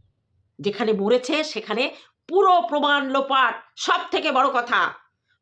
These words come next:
প্রথম যখন দশটায় সুমিত্রা দফাদার, আহ, আহ, আরজি করের যে সন্দীপ ঘোষকে ফোন করেছিল, তার এগারোটা বাজলো কেন হসপিটালে আসতে?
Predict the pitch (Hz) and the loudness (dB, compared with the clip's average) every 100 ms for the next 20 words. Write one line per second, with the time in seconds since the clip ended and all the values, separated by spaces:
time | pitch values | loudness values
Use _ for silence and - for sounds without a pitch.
0 | _ 370 392 381 339 339 320 294 214 - | _ 0 4 2 2 2 2 2 0 -12
1 | - 202 339 349 330 285 247 - - - | -4 2 2 2 2 2 0 -6 -18 -2
2 | - 359 359 302 294 277 285 285 277 - | 0 0 0 0 0 0 2 2 2 -4
3 | - - - 208 214 - 185 220 214 226 | -16 -20 -6 -2 0 0 0 2 4 2
4 | 269 320 294 294 240 269 254 - - 285 | 2 0 2 0 0 2 2 0 -2 0
5 | 285 330 214 269 294 285 262 262 254 254 | 0 -2 -2 -2 -2 0 0 2 0 0
6 | 247 208 - _ _ 220 226 - 202 247 | -2 -4 -6 _ _ -2 -2 -2 -2 2
7 | 269 262 247 240 240 240 233 220 220 - | 0 2 0 0 0 -2 0 -2 -4 -8
8 | 208 196 196 - 196 | -4 -2 -2 -4 -8